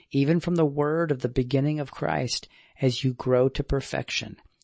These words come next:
not laying again the foundation of repentance and of faith towards God, the doctrines of baptisms, the resurrection of the dead, and eternal judgment. And as you come to be edified upon the foundation of life and power,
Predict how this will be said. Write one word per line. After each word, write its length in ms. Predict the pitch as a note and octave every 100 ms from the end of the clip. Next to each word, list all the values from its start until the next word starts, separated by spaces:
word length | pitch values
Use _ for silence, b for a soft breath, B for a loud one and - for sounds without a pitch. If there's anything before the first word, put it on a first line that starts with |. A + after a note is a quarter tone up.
| _ -
not 240 | B2 B2
laying 280 | C3+ C3+ B2+
again 400 | A#2+ C#3 C#3+ C3+
the 60 |
foundation 680 | A#2+ C3 B2 A#2+ B2 B2+ C3
of 120 | A#2+ A#2
repentance 800 | A2 - B2+ B2 D#3 C#3+ - -
and 120 | C3
of 80 | A#2+
faith 360 | - A#2 B2 -
towards 300 | C#3 C#3+ -
God, 420 | C3+ C3+ B2+ C3 _ _ _
the 80 | B2
doctrines 580 | B2 A#2 A#2 C3 C3 B2
of 140 | A#2+
baptisms, 840 | A#2+ A#2 - B2 B2 B2 B2 - - _
the 100 | B2+
resurrection 640 | B2 B2 B2+ B2 - C3+ B2+
of 120 | A#2
the 80 | A#2
dead, 380 | B2 A#2 B2+ -
and 120 | B2+
eternal 380 | A2+ - A#2+ A2
judgment. 640 | A2+ A2+ A#2 - G2+ - _ _ _ _ _ _ _ B B B B
And 140 | B2+ B2
as 140 | A#2
you 80 | C3
come 280 | - C#3+ C#3+
to 60 |
be 240 | C3+ C#3 -
edified 600 | C#3 D#3 - D3+ E3 -
upon 360 | B2+ - B2 A#2
the 80 |
foundation 720 | - B2 A#2+ A#2+ B2+ B2+ - A#2+
of 140 | A2
life 480 | A2 A2 B2 C#3 -
and 180 | B2 A2+
power, 640 | - C3+ C3 A#2 E2 E2+